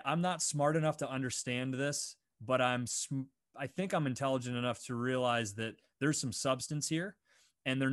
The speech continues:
not necessarily just trying to, you know, grab a headline and, and get some clickbait." And you were the first person that I obviously thought of. I sent you an email and was like, "We gotta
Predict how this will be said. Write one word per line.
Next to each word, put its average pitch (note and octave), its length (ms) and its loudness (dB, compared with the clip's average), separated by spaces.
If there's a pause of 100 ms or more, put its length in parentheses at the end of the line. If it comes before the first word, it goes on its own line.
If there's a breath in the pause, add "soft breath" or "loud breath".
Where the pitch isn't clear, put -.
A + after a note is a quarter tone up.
(160)
not D#3+ 160 2
necessarily C#3+ 480 0
just B2 220 -4
trying B2+ 340 -2
to, A2 320 -4 (380)
you A2+ 120 -6
know, G#2+ 320 -4 (460)
grab C3+ 320 2
a A2+ 40 4
headline B2 720 2
and, G#2+ 260 -4
and A#2 120 -6
get A#2 140 -2
some G#2 120 -8
clickbait." G2+ 560 -6 (720)
And C3 380 -4 (140)
you C#3 240 6
were D3+ 80 6
the B2+ 80 2
first A#2+ 260 -4
person A2 280 -2
that G#2 100 -2
I G#2 120 2
obviously G2+ 400 -2
thought C3 300 0
of. A2 140 2
I G2+ 80 2
sent A#2 260 -4
you A2+ 120 -4
an A#2 80 -2
email B2 300 0
and A2+ 60 0
was A2 100 -4
like, A2+ 140 -2
"We B2 120 -2
gotta A2 260 2